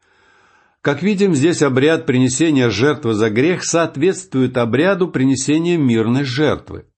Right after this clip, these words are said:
Грех прощен, и общение, и служение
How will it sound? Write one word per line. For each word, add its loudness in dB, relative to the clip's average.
Грех 0
прощен, -2
и 2
общение, 0
и -6
служение 0